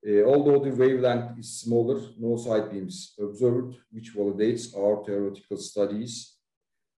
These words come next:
And, uh, this is the antenna ex-, uh, axial ratio at receive frequency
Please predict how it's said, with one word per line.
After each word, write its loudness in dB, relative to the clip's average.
And, 0
uh, -4
this -8
is -4
the 2
antenna 0
ex-, -2
uh, -2
axial -4
ratio 2
at -8
receive -10
frequency -4